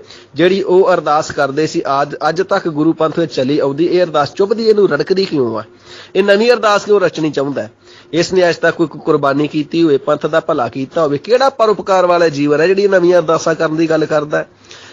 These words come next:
ਆਪਣੀ ਜਿਸ ਦੀ ਕੌਡੀ ਦੀ ਔਕਾਤ ਨਹੀਂ, ਉਹ ਟਕੇ-ਟਕੇ ਦੀਆਂ ਗੱਲਾਂ ਕਰਦਾ ਹੈ। ਫਿਰ ਇਸੇ ਪ੍ਰਕਾਰ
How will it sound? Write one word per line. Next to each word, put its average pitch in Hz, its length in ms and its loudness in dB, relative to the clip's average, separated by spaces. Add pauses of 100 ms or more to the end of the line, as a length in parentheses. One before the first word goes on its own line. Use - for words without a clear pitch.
(160)
ਆਪਣੀ 202 340 2
ਜਿਸ 196 220 0
ਦੀ 208 100 -4
ਕੌਡੀ 165 480 -2
ਦੀ 202 100 -4
ਔਕਾਤ 190 380 0
ਨਹੀਂ, 196 120 0
ਉਹ 202 80 2
ਟਕੇ-ਟਕੇ 151 560 -4
ਦੀਆਂ 135 160 0
ਗੱਲਾਂ 110 280 -2
ਕਰਦਾ 104 320 -10
ਹੈ। - 80 -14 (1120)
ਫਿਰ 147 80 2
ਇਸੇ 185 280 2
ਪ੍ਰਕਾਰ 165 640 0